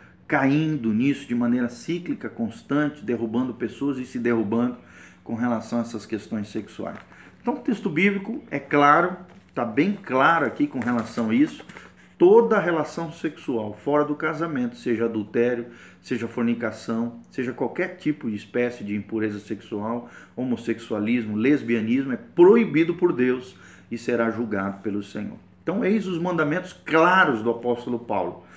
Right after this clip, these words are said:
No versículo dezoito, aqui de primeira Coríntios seis, de primeira Coríntios seis, ele diz, "Fugir da impureza."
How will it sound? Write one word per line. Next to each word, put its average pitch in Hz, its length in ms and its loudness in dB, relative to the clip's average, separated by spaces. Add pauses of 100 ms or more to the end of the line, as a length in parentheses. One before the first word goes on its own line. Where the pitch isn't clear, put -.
(220)
No 127 80 -4
versículo 135 440 2
dezoito, 131 580 4 (380)
aqui 120 220 -4
de 139 100 0
primeira 127 400 2
Coríntios 123 580 -2
seis, 151 460 4 (840)
de 117 60 -6
primeira 131 340 4
Coríntios 139 380 0
seis, 147 200 4
ele 135 120 4
diz, 131 160 -2
"Fugir 190 680 4
da 233 100 10
impureza." 123 680 2